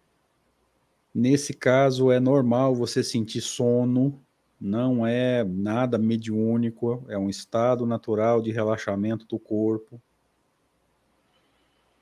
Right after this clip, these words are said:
Caso você sinta alguma forma de desconforto,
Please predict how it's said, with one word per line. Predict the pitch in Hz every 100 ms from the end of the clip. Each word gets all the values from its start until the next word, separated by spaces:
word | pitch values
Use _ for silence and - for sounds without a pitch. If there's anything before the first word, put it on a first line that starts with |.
| _ _ _ _ _ _ _ _ _ _ _ _ _ _ _ _ _
Caso | 113 117 123 123
você | 120 120 127
sinta | - - 120 120
alguma | 110 117 113
forma | - 117 113 113
de | 107 113 117 113 113 - _ _
desconforto, | 98 131 - 135 120 127 135 147 -